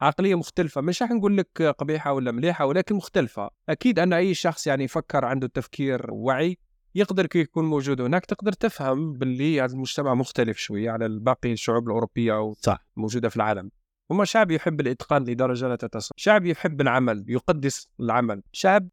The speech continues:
Speaker 1: يحب الوقت. عملته الوقت، ليس الأورو.
Speaker 2: صح.
Speaker 1: عملة تاعو الوقت. إذن، آم، قبلتني هذه المؤطرة تاعي، يقولها جوهانا شتاخل، وهي كانت عميدة ال-، الكلية في هذاك الوقت. التقيت معها في أول يوم في الجبل. كانت عندنا، لما وصلت،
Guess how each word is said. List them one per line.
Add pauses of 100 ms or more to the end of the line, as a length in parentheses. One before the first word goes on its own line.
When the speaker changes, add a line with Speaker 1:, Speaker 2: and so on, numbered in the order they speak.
Speaker 1:
يحب
الوقت.
عملته
الوقت، (140)
ليس
الأورو.
Speaker 2:
صح.
Speaker 1:
عملة
تاعو
الوقت. (140)
إذن،
آم، (160)
قبلتني
هذه
المؤطرة
تاعي،
يقولها
جوهانا
شتاخل،
وهي
كانت
عميدة (100)
ال-،
الكلية
في
هذاك
الوقت. (100)
التقيت
معها
في
أول
يوم
في
الجبل.
كانت
عندنا،
لما
وصلت،